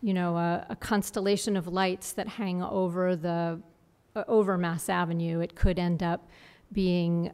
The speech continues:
um, uh, some kind of sculpted treatment of the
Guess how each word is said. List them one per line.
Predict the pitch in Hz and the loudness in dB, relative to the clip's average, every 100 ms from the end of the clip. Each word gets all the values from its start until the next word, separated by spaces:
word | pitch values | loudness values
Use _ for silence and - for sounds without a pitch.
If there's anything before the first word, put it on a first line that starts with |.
| - | -4
um, | 175 170 165 165 175 - _ _ - - - - _ - 311 - - - - 185 160 - - | -2 0 0 -2 -4 -8 _ _ -18 -16 -18 -20 _ -8 -8 -8 -20 -18 -14 -14 -14 -14 -12
uh, | - - - - - - | -12 -12 -16 -18 -20 -14
some | 226 220 | -2 2
kind | 196 220 196 | 2 4 4
of | 185 | 4
sculpted | - - - - - 196 - - 190 175 | 0 -4 -4 -8 0 0 2 0 0 0
treatment | - - 220 220 190 - | -4 -2 0 2 0 0
of | 208 180 | -2 0
the | 196 196 196 | 2 2 2